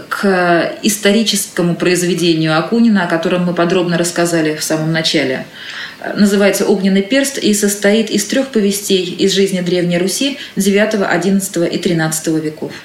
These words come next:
написанных, как всегда, мастерски и увлекательно. Кучерская, «Тётя Мотя». Роман, опять-таки, сложный, роман и о семейных ценностях, и о современной жизни –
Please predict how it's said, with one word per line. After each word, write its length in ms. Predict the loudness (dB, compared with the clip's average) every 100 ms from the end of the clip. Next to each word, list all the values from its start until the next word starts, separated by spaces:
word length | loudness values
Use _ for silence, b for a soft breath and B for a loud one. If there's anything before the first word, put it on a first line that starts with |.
| -6
написанных, 460 | -2 0 0 -2 0
как 140 | 0
всегда, 260 | 0 0 0
мастерски 480 | 0 0 -4 -2
и 40 | 0
увлекательно. 600 | 0 -2 -4 -6 -6 -6 -6 -10 -14 -18 -16 -14
Кучерская, 640 | -4 0 0 0 2 2 2
«Тётя 260 | 0 2
Мотя». 500 | 2 2 2 -2 -6 -8
Роман, 520 | -4 0 4 4 4 2
опять-таки, 420 | 2 0 0 -2
сложный, 580 | 0 0 0 2 2 2
роман 480 | 2 4 4 4 2 2
и 200 | 0 2
о 580 | 2 2 4 4 2
семейных 640 | 0 0 2 4 4 2 -2
ценностях, 920 | 0 2 2 0 -4 -2 -4 -4 -12 B B
и 80 | 0
о 140 | 2
современной 640 | 2 2 4 4 4 4 4
жизни – 640 | 2 2 2 0 -2 -4